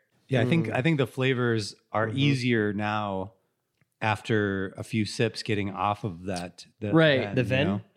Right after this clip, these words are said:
Speaker 1: Yeah.
Speaker 3: Yeah.
Speaker 2: From being so soft
Speaker 1: Mm-hmm.
Speaker 2: and subtle. Yeah.
Speaker 1: Yeah, to then
Speaker 2: Yeah.
Speaker 1: kind of a punch in your mouth, <laughs> basically.
Speaker 2: Well, I mean, it's going from that to that triple, right? I mean, this is, this is
Speaker 1: Yeah.
Speaker 2: full body, full flavor.
Speaker 3: I mean, this is definitely something I would,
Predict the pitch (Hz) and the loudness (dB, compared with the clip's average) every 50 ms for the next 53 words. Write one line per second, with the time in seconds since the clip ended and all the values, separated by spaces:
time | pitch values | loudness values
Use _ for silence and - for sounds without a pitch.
0 | _ _ 113 104 95 90 135 139 131 123 123 127 - 165 156 147 123 139 139 139 | _ _ -4 -2 -2 0 0 2 2 2 2 2 2 2 2 2 2 2 2 2
1 | 135 120 - - - 143 143 143 - - 117 131 123 117 107 - - - - 151 | 2 0 -2 -4 -4 -2 -2 -2 -2 -2 0 0 0 0 -2 -6 -6 0 2 4
2 | 160 151 123 113 120 127 131 127 127 113 107 98 - - _ _ _ _ - 117 | 4 4 4 4 2 2 0 0 0 -2 -2 -2 -6 -10 _ _ _ _ -4 -4
3 | 107 - - _ - 117 110 90 - - - 127 120 107 110 110 107 110 107 98 | -4 -4 -6 _ -2 -2 0 -2 -4 -6 -4 -4 -2 -2 -2 -2 -2 -4 -4 -4
4 | 110 107 107 98 98 - - - 123 113 107 101 - - 101 95 95 95 92 90 | -6 -6 -6 -8 -10 -10 -6 -2 0 0 0 0 -2 -4 -6 -4 -4 -4 -6 -8
5 | 87 87 90 104 98 98 92 95 - - - - 156 156 - - - 123 101 131 | -8 -10 -8 -6 -4 -4 -4 -6 -8 -12 -6 -4 -4 -4 -4 -4 -6 -6 -6 -6
6 | 127 - - 135 - - 262 262 262 262 262 254 247 240 214 - - - - 165 | -8 -8 -8 -4 0 4 4 4 6 4 4 4 6 4 4 2 0 2 4 4
7 | 156 156 151 - - 151 135 131 123 120 117 117 104 95 117 - - - 143 120 | 6 4 4 2 2 2 4 4 4 4 2 2 0 -2 -6 -4 0 0 2 2
8 | 110 107 104 - - 135 139 - - 92 85 - _ _ 113 110 113 131 147 147 | 2 0 0 0 0 0 0 0 -4 -10 -10 -12 _ _ 0 2 2 2 2 0
9 | - - 120 117 117 113 120 135 135 - 139 120 107 101 98 - - - 131 139 | -4 -2 0 0 2 2 2 0 0 0 0 0 0 -2 -4 -8 -4 0 2 2
10 | 139 139 143 117 104 92 90 92 143 135 127 113 120 120 120 120 120 117 - - | 2 2 0 -2 -2 -4 -2 0 2 2 4 4 2 2 2 2 2 0 -2 -2
11 | - 127 110 - - 120 117 113 113 110 110 117 113 110 113 - _ _ _ _ | -2 -2 -2 -2 -2 -2 0 2 2 2 2 0 0 -2 -4 -8 _ _ _ _
12 | _ _ - 170 180 202 202 220 190 160 170 165 170 156 131 156 156 143 147 139 | _ _ 0 2 2 4 4 2 2 2 2 2 2 2 2 0 -2 -2 -2 -4
13 | 135 131 131 - | -4 -4 -4 -6